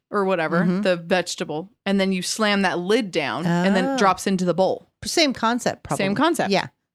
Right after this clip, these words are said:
Speaker 2: Yeah.
Speaker 1: Okay.
Speaker 2: And I, I use it mainly for s-, scalloped potatoes.
Speaker 1: Uh-huh.
Speaker 2: And it's, they come out thinly sliced, round potatoes every time.
Speaker 1: That is aw-, and you make, uh, scalloped potatoes. I've had
Speaker 2: Mm-hmm.
Speaker 1: them. They're delicious.
Speaker 2: Yeah.
Speaker 1: You put bacon, ham in them.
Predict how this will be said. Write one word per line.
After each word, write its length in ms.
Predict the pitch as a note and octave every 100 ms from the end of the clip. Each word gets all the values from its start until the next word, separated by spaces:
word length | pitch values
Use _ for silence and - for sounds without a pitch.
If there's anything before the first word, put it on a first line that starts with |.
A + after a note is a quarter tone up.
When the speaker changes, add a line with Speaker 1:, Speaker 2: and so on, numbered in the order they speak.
| _
Speaker 2:
Yeah. 100 | F3
Speaker 1:
Okay. 260 | E3+ B3+ G#3+ _ _ _
Speaker 2:
And 200 | - A#3+
I, 200 | B3+ - -
I 80 | A3+
use 420 | G#3+ G3+ A#3+ D#4
it 100 | -
mainly 320 | F3+ F3+ A#3 F3+
for 120 | D#3+
s-, 180 | - - _ -
scalloped 400 | - - F3+ F#3+
potatoes. 560 | F#3 - E3+ A3+ D4 -
Speaker 1:
Uh-huh. 340 | G3 F#3+ F#3+ B3+ - _
Speaker 2:
And 200 | - G3
it's, 200 | F3+ F3 -
they 160 | F#3+
come 240 | E3+ - F#3+
out 200 | D#3+ - _
thinly 640 | - A#3+ A#3+ A#3+ A#3+ A3+ -
sliced, 640 | - G#3+ G3 G3 F#3+ - -
round 460 | F3+ E3+ E3+ F3 D#3+ _ -
potatoes 460 | - E3 D3+ D3
every 180 | D3+ D3
time. 240 | - - - _ _ _ -
Speaker 1:
That 160 | C4+
is 120 | D4+ A3+
aw-, 120 | G#3+ -
and 260 | A#3 A#3
you 140 | B3+ D#4+
make, 380 | C#4 A4+ - -
uh, 40 | G3
scalloped 360 | - F#3 D#3
potatoes. 360 | E3+ F#3 D#3+ F3
I've 140 | F#3+
had 120 | G3+ C#4
Speaker 2:
Mm-hmm. 80 |
Speaker 1:
them. 120 | F3 F3
They're 120 | F3
delicious. 560 | E3+ D#3+ C4 - -
Speaker 2:
Yeah. 300 | F#3 F#3 E3+ C#3+ -
Speaker 1:
You 80 |
put 160 | A3 A#3+
bacon, 320 | G3+ A#3 D3 -
ham 260 | G3+ A3+
in 80 | D3
them. 180 | G#2+